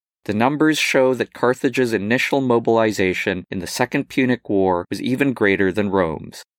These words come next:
one hundred and twenty-two thousand six hundred Carthaginians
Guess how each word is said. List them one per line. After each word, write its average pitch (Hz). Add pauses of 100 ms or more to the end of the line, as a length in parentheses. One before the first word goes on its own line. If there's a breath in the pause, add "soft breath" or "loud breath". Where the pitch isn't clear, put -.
one 117
hundred 135
and 135
twenty-two 123
thousand 110
six -
hundred 127
Carthaginians 92